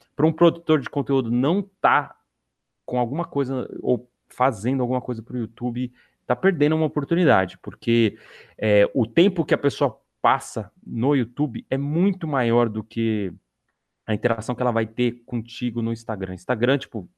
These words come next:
tá, beleza, ela vai ver o seu stories, mas é aqueles quinze segundinhos e ela já pula, tal.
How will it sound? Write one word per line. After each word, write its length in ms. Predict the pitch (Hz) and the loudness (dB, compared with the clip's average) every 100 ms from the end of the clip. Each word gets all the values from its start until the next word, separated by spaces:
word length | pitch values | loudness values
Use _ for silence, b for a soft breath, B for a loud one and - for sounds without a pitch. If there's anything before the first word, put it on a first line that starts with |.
| _ | _
tá, 100 | - _ | -16 _
beleza, 380 | - 339 95 87 | 0 2 2 0
ela 140 | 87 | -4
vai 240 | 85 120 | -2 -4
ver 340 | 117 101 120 101 | -2 0 0 0
o 60 | |
seu 140 | - 98 | -4 -10
stories, 400 | - 101 98 123 | -4 0 0 0
mas 180 | 170 - | -4 -4
é 80 | - | -6
aqueles 320 | - 294 - | -6 -6 -6
quinze 240 | - 226 | -6 -6
segundinhos 580 | 151 120 101 123 180 110 | -4 -4 -2 0 0 2
e 120 | 120 | 2
ela 160 | 110 110 | 2 2
já 100 | 127 | 0
pula, 500 | - 117 139 104 92 b b b | -2 2 4 2 0 b b b
tal. 240 | 120 110 | 2 2